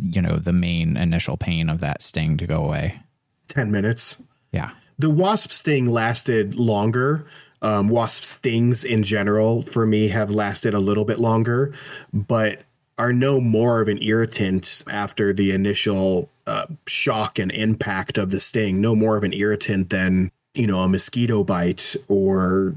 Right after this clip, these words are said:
Speaker 1: Sure.
Speaker 2: for me brushing up against juniper. I'm allergic to juniper. And so whenever I work along a juniper plant, I break out in hives. So it's, to me, it's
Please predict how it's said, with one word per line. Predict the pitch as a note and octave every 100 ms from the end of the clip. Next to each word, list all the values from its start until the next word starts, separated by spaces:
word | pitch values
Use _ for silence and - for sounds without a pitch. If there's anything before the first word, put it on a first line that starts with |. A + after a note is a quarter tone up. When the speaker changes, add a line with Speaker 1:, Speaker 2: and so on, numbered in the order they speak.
| -
Speaker 1:
Sure. | F#2+
Speaker 2:
for | G#2+
me | G#2 G#2 G2
brushing | G2 G#2+ G2+ - G#2+
up | G#2 G#2+
against | G2+ G2+ F#2+ -
juniper. | B2+ C3+ A2+ - F#2 F2+
I'm | F#2+ F#2+ F2+
allergic | G2+ G#2 G#2+ G2+ G2
to | G#2+
juniper. | F#2+ A#2 A2+ - F#2
And | F#2+ F#2
so | G#2 F#2
whenever | F#2+ G2 G2 G2+ G2 F#2+
I | F#2+ F#2
work | F2+ G#2 G#2+ G#2+
along | G2+ G2 G2 G2 G2
a | F#2
juniper | G2+ A#2+ G#2+ G2
plant, | - G2+ F#2 F2+
I | F2+
break | G2+ G2+ F#2+ G2
out | F#2
in | F2+
hives. | F#2 F2 D#2+ E2+
So | - G#2
it's, | F#2 - -
to | - G#2+
me, | A#2+ A#2
it's | G2+ -